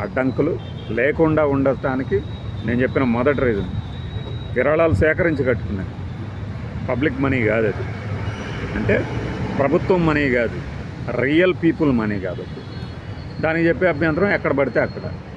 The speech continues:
ఎక్కడ పడితే అక్కడ పెట్టలేదు కృష్ణ గారి విగ్రహం, ఓ పక్కనే పెట్టారు.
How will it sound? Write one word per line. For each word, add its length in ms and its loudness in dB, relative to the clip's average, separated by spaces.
ఎక్కడ 200 0
పడితే 240 4
అక్కడ 200 0
పెట్టలేదు 380 0
కృష్ణ 340 -4
గారి 120 2
విగ్రహం, 420 0
ఓ 40 0
పక్కనే 280 -2
పెట్టారు. 360 -4